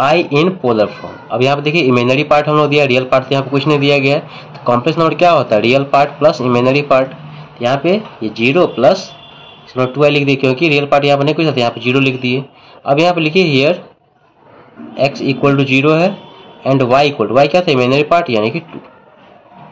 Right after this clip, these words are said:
अब यहाँ हम लोग क्या करें? पहले modulus निकालें, लेकिन therefore modulus of z equal to root under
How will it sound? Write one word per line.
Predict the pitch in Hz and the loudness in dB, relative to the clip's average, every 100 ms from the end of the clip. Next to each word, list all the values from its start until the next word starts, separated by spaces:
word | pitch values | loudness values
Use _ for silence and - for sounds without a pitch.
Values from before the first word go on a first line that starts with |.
| - - - | -20 -12 -4
अब | 147 | 2
यहाँ | 180 | 2
हम | 180 | 2
लोग | 180 | 2
क्या | 160 | 2
करें? | 160 175 | 2 0
पहले | 165 160 | 0 2
modulus | 135 123 127 | 2 0 -2
निकालें, | 120 104 90 95 | -4 -4 -4 -4
लेकिन | 85 - 120 | -10 -10 -4
therefore | 120 120 156 | -4 -2 -2
modulus | 123 110 131 139 | 2 2 0 0
of | 139 | -2
z | 120 131 | -2 -2
equal | 131 127 123 | -2 -2 -2
to | 127 | 0
root | 120 117 | -2 -2
under | 113 143 | 0 0